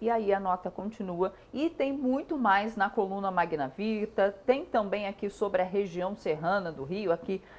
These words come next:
sobre Petrópolis, na notinha Deja Vu. Você confere tudo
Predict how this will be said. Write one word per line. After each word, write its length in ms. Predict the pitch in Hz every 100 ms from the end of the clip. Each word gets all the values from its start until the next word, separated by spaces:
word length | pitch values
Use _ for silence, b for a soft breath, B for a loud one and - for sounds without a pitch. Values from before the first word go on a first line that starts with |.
| b
sobre 320 | - 196 175
Petrópolis, 800 | 175 156 - 180 202 202 185 190
na 160 | 190 190
notinha 480 | 175 175 202 190
Deja 580 | 165 165 240 262 202 175
Vu. 340 | 156 196 233 240 b b
Você 240 | 196 202
confere 440 | 196 202 - 196 220
tudo 440 | - 285 339 339